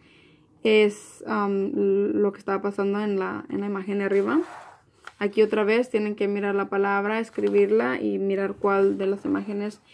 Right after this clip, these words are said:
corresponde con la palabra. Lo mismo, ¿verdad? Preguntas y tienen que responder sí o no. Ah, mirar qué es lo que es la palabra y saber cómo se deletrea,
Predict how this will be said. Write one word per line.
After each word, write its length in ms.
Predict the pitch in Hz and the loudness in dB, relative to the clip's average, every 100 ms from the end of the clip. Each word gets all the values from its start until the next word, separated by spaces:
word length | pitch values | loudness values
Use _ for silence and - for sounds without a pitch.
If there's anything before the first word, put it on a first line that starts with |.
| - - - | -20 -20 -2
corresponde 560 | 208 196 - 196 190 | -2 -2 -4 -4 -4
con 120 | 190 | -4
la 140 | 190 180 | -6 -4
palabra. 440 | 185 190 190 247 320 - - - - - - _ _ _ - - - - - - - - - - - _ _ _ - - - _ _ _ _ | -2 0 2 2 0 -2 -10 -12 -20 -20 -20 _ _ _ -20 -18 -18 -18 -20 -20 -20 -20 -18 -18 -18 _ _ _ -20 -20 -20 _ _ _ _
Lo 100 | 208 | 0
mismo, 580 | 214 214 214 233 240 285 | 2 0 0 -2 2 4
¿verdad? 360 | 285 208 208 208 | 4 4 0 0
Preguntas 1000 | 208 202 202 220 240 240 247 311 - - _ | 2 4 4 2 0 2 2 2 -2 -20 _
y 160 | 202 196 | -4 -2
tienen 200 | 196 196 | -2 -2
que 100 | 202 | -4
responder 340 | 202 202 190 | -2 -4 -4
sí 200 | - 208 | 0 0
o 140 | 190 | 2
no. 380 | 190 202 208 269 285 - - _ _ _ _ _ _ _ | 0 -2 -2 -4 -6 -14 -20 _ _ _ _ _ _ _
Ah, 180 | 202 196 | -4 -2
mirar 420 | 196 202 202 208 | 0 0 2 2
qué 120 | 208 214 | 4 4
es 100 | 214 | 4
lo 120 | 214 | 2
que 160 | 208 | 2
es 80 | 202 | 2
la 160 | 208 202 | 2 2
palabra 520 | 202 202 208 220 247 | 2 2 2 2 0
y 40 | |
saber 280 | 240 202 202 | 0 -2 -2
cómo 260 | 202 196 202 | -2 -4 -6
se 480 | - 202 196 202 - | -4 0 2 0 -4
deletrea, 760 | 202 196 202 - 196 196 226 | 0 0 0 0 2 2 0